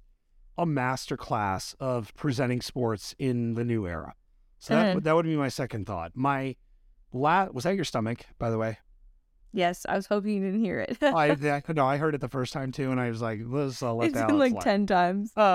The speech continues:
Speaker 2: Sorry.
Speaker 1: no, it's great.
Speaker 2: I
Speaker 1: Great.
Speaker 2: eat, I swear.
Speaker 1: Uh, yes.
Speaker 2: <laughs>
Speaker 1: Um,
Speaker 2: It's a staple on this show.
Speaker 1: my last rant is pace of play. Um,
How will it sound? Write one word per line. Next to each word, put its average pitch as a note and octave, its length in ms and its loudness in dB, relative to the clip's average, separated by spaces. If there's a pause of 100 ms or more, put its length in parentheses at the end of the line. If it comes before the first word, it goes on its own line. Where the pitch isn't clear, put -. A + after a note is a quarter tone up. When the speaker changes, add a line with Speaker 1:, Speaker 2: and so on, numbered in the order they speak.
(140)
Speaker 2:
Sorry. E3 420 0
Speaker 1:
no, G3 240 6
it's D3+ 140 -2
great. C3+ 160 -4
Speaker 2:
I - 180 -2
Speaker 1:
Great. - 200 4
Speaker 2:
eat, A3 140 -2
I - 60 -2
swear. C#4+ 320 -8 (260)
Speaker 1:
Uh, D#3 40 -2
yes. D#3 680 0
Speaker 2:
<laughs> - 160 -20
Speaker 1:
Um, D3 440 2
Speaker 2:
It's A3+ 100 -4
a C#4 100 2
staple G#3+ 380 0
on F3 140 2
this F3 120 -2
show. - 240 -4 (260)
Speaker 1:
my F3+ 260 2
last F#3 420 2
rant C3+ 400 -4
is B2+ 200 -6
pace B2 300 -4
of A2+ 120 -14
play. F2 420 -6 (580)
Um, A#2 520 2